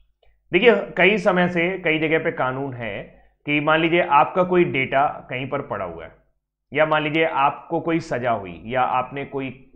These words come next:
कांड कर दिया, या आपका कोई भी, किसी भी तरीके का डेटा कहीं पर भी पड़ा हुआ है, नेट पर कहीं पड़ा हुआ है, तो ऐसे में आप चाहते हैं कि वो डेटा वहां से हटा दिया जाए।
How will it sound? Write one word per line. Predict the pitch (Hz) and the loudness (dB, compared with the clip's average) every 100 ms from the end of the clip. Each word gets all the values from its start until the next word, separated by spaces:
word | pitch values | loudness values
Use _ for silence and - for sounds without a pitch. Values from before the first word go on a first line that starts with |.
| - | -10
कांड | 123 123 120 | -8 -6 -6
कर | 117 | -8
दिया, | 104 104 107 - _ _ _ 98 | -8 -10 -12 -16 _ _ _ -8
या | 120 | -4
आपका | 117 123 127 - - 151 139 135 - | -4 -2 -2 -2 -4 0 2 0 0
कोई | 214 254 | 0 2
भी, | 226 | 0
किसी | 220 196 | -4 -2
भी | 214 | 0
तरीके | 143 123 120 | -2 -4 -6
का | 120 | -6
डेटा | 110 107 185 | -6 -6 -8
कहीं | 240 139 143 | -6 -8 -8
पर | 127 120 | -8 -8
भी | 170 | -8
पड़ा | 127 110 | -6 -4
हुआ | 110 | -4
है, | 175 - 143 | -6 -6 -4
नेट | 147 - | -4 -6
पर | |
कहीं | 135 104 | -10 -10
पड़ा | 92 85 82 | -16 -16 -18
हुआ | 85 | -18
है, | - _ _ _ _ | -20 _ _ _ _
तो | - - | -8 2
ऐसे | 156 180 226 | 4 6 4
में | 233 | 4
आप | 208 214 | 2 4
चाहते | 185 160 185 | 4 4 2
हैं | 196 | -2
कि | |
वो | 214 185 | 0 0
डेटा | 170 147 175 | 0 2 2
वहां | 170 143 | 4 2
से | 185 | -2
हटा | 151 113 104 | -6 -6 -6
दिया | 92 78 | -8 -10
जाए। | 80 80 | -16 -18